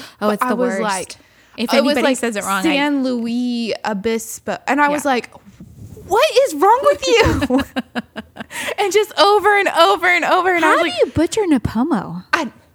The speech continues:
Speaker 2: dude, I don't know.
Speaker 1: It's the, like, the people who butcher Lompoc.
Speaker 2: Yes, that was another one that they did. And I was like,
Speaker 1: Are you kidding me?
Speaker 2: "What is happening here?"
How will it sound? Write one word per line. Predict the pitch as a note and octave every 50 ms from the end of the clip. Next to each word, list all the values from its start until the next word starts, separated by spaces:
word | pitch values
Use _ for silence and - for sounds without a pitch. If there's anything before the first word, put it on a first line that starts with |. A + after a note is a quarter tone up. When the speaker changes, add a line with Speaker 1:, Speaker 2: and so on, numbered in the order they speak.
| _ _ -
Speaker 2:
dude, | G#3+ C4+ C#4 C4+
I | A#3 A#3+
don't | C4 C4+ B3+
know. | A3+ G3 F3+ F#3 - _ _ _ _ _ _ _ -
Speaker 1:
It's | A3 A3 -
the, | - A#3 A3+
like, | A3+ G#3 G#3+ -
the | G#3+
people | - G#3+ G3 - G3+
who | F3 G3 G3
butcher | F#3+ F3 E3 - F3+ E3+
Lompoc. | F3+ F#3 E3+ F3 - F#3+ F3 - - - _ - _ _ -
Speaker 2:
Yes, | A#3+ C#4+ C#4+ F4 F#4+ F4 - - - - - _
that | B3 C4+
was | C#4 C4+
another | C4 B3+ C#4 C#4 C#4+ E4 C#4+
one | C4+ B3+ A#3
that | A3+ G#3
they | A3 A3
did. | G#3 G3 F#3 E3 C#3+ -
And | - D4 D#4
I | D#4 D4+
was | D4 D4 C4+ - -
like, | A3 G#3+ G#3+ G#3 - - _ _
Speaker 1:
Are | - G3
you | G3+ F3+
kidding | - - - G3 F#3+ F#3+ G#3+
me? | A3+ A3+ A#3+
Speaker 2:
"What | A#3+ C4 C4+ C#4+ - -
is | F#4 G4+ -
happening | - - A#3+ A3+ - - B3 A3 A3 G#3 G3
here?" | F#3 - - E3 D#3+ - -